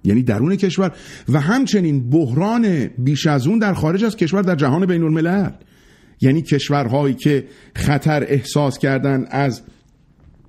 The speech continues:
افزایش نیروهای تروریستی حکومت اسلامی در یمن، در لبنان و فلسطین، در عراق، در سوریه، این کشورها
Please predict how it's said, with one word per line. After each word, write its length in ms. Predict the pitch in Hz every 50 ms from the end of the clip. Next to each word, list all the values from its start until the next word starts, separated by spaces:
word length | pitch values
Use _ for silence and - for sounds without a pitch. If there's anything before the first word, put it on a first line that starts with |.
| - - _ _ _ _ - - - -
افزایش 600 | 156 147 - - - 156 147 143 196 233 - 233
نیروهای 760 | 208 190 170 151 151 135 117 127 127 127 123 120 117 101 - - - - - - - - - - - - - - - - - - _ - -
تروریستی 480 | 160 151 135 131 123 127 120 - 135
حکومت 500 | 131 117 131 127 - 131 131 127 120 -
اسلامی 600 | 135 117 107 - - 110 107 110 120 151 180 196 190
در 220 | 156 160 127 113
یمن، 800 | 107 104 95 104 101 98 98 113 147 170 175 175 175 170 170 - - - - - _ - - 98
در 260 | 120 113 110 110 90
لبنان 540 | 78 85 98 113 110 92 107 131 160 170 175
و 60 | 160
فلسطین، 880 | 135 - 131 120 113 104 104 - - 151 160 170 175 170 170 165 160 127
در 300 | 113 123 113 110 110 - - -
عراق، 580 | 110 117 117 127 156 170 170 170 165 - 120 113
در 200 | 127 120 117 104
سوریه، 540 | - - - 120 117 110 110 131 170 175 -
این 120 | - 214 202
کشورها 800 | 202 196 170 139 - 151 139 131 - 135 131 127 113 - -